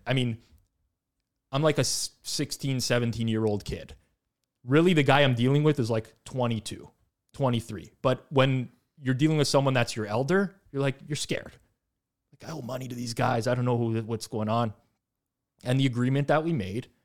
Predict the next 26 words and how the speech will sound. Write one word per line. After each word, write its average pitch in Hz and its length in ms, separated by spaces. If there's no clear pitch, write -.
was 113 180
that 117 160
I 117 60
was 120 160
just 117 180
gonna 117 160
be 113 320
a 117 120
runner. 117 420
I 120 80
was, 120 240
I - 60
was 127 100
gonna 143 140
do 135 120
collections - 640
for 147 120
the 139 80
book - 280
until 117 240
I 113 60
could - 180
pay 104 160
off 90 240
my 80 120
debt. - 200